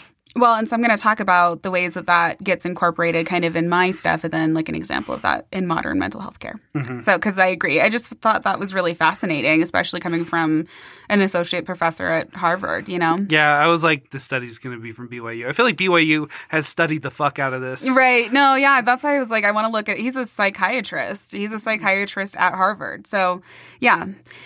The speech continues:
Speaker 1: Petit goes on to note that the real issue that takes place in using spirituality and religion in conjunction with mental health treatment is the lack of respect and communication between the two fields.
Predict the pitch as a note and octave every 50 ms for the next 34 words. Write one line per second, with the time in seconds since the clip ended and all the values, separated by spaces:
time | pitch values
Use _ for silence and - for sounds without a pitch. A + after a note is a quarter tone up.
0 | - - - D4 B3 - D#4+ E4+ F4+ D#4+ - E4 E4+ D4 C4 A3 G#3+ A#3 - -
1 | A#3 G#3 F3+ F3+ F3 - - - G3 F#3+ A3 B3 D#4 - - G#3 G3+ - G3 F#3
2 | F3+ - - A3 A#3+ A3+ - - - F#3 F3+ F3+ F#3 F3+ F#3 F#3+ G#3 A#3+ B3 A#3
3 | - G#3 F#3 F#3 F#3 G3 F3+ F3 F3 F3 F3 E3+ E3+ E3+ E3+ E3+ E3+ E3+ F3 E3+
4 | E3+ F3 F3 F3 F#3 F3+ F#3 G3+ A#3 A#3 - B3 A#3 A3 G3 F3+ F3+ F#3+ F3+ F3+
5 | G3+ A#3 - - - F3 E3+ E3+ E3+ F3 - - A3 G#3+ A#3 A#3 A3 G#3 F#3 F#3+
6 | G3+ - A#3 B3 C4 - - - F3+ E3+ - F#3+ F#3 - - F#3 F3+ F3+ F3 -
7 | F3 E3+ D#3+ - E3 E3+ D#3+ - E3 E3 D#3+ E3 D#3+ - E3 D#3+ - A3+ - F2
8 | - - - -